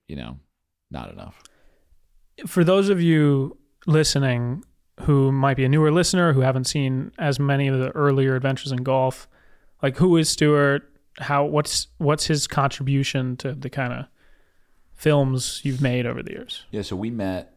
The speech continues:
Speaker 1: um, right after I came to Saint Andrews for the first time, and we basically, I, I came back to L A and I heard his voice, and he's a Scottish guy.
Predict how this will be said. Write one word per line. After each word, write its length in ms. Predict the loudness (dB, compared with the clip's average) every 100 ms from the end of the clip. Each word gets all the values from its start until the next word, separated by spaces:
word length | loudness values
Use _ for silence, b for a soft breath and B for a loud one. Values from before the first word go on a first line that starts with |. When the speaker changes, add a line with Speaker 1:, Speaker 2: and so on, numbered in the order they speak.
| -10
Speaker 1:
um, 760 | -6 -6 -6 -8 -10 -12 -14 -20 _ _ _ _ _ _ _ _ -20 -20 _ -16
right 300 | -6 -2 -2
after 320 | -4 -6 -6
I 80 | -8
came 200 | -8 -10
to 60 | -10
Saint 180 | -10 -8
Andrews 200 | -8 -10
for 120 | -14
the 60 | -14
first 380 | -8 -8 -8
time, 420 | -10 -12 -12 -16 -20 _ _ _ -14
and 600 | -10 -10 -10 -10 -14 -16 -18
we 600 | -12 -10 -8 -8 -8 -10
basically, 880 | -10 -10 -10 -14 -12 -12 -10 -12 -12
I, 100 | -14 -10
I 140 | -10
came 220 | -8 -10 -8
back 240 | -8 -10
to 600 | -12 -12 -10 -10 -12 -16 _ _ -10
L 240 | -8 -6
A 400 | -6 -8 -10 -12 -14 -14
and 180 | -12
I 100 | -12
heard 380 | -14 -10 -8 -8
his 160 | -10 -12
voice, 420 | -8 -6 -6 -8
and 80 | -16
he's 140 | -16
a 20 |
Scottish 380 | -16 -12 -12 -12
guy. 280 | -14 -16